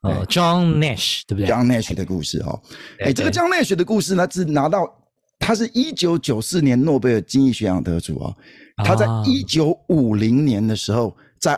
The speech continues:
Speaker 2: 二十二岁的时候，写了薄薄的二十七页的博士论文，奠定了这个 Nash 均衡这样的一个架-，赛局分析的架构，导致他后面一九九四
Speaker 1: 对，没错。
Speaker 2: 年拿到诺贝尔经济学奖。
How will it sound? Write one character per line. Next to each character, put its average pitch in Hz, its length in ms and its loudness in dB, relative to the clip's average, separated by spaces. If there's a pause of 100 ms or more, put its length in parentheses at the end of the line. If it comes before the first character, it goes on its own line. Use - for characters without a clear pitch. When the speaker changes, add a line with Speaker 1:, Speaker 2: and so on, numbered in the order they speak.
(100)
Speaker 2:
二 185 200 2
十 - 120 -4
二 131 140 4
岁 117 180 0
的 101 80 0
时 104 120 -4
候， 107 200 0 (200)
写 - 200 0
了 127 80 2 (160)
薄 151 380 4
薄 143 180 0
的 135 200 -4
二 233 120 4
十 135 160 -4
七 - 540 -2
页 214 160 2
的 127 160 0 (180)
博 113 240 2
士 135 220 -2
论 117 260 0
文， 87 160 -2 (300)
奠 220 240 0
定 208 220 2
了 160 100 2
这 175 160 -2
个 165 80 0
Nash 165 420 -2
均 131 220 2
衡 107 180 0
这 156 120 0
样 143 100 0
的 107 80 -4
一 - 20 -8
个 110 180 -4
架-， - 200 -4 (160)
赛 160 220 0
局 104 120 -4
分 113 160 -2
析 113 120 -2
的 104 60 -2
架 98 200 -4
构， 92 180 -4 (440)
导 110 180 0
致 113 160 0
他 135 80 2
后 147 140 0
面 131 140 0
一 143 60 0
九 120 200 -2
九 104 120 -4
四 101 140 -6
Speaker 1:
对， 110 60 0
没 104 60 2
错。 - 20 0
Speaker 2:
年 90 40 0
拿 90 120 -2
到 110 100 -2
诺 107 160 -2
贝 90 80 -4
尔 85 60 -4
经 95 180 -4
济 92 100 -4
学 87 140 -6
奖。 - 160 -10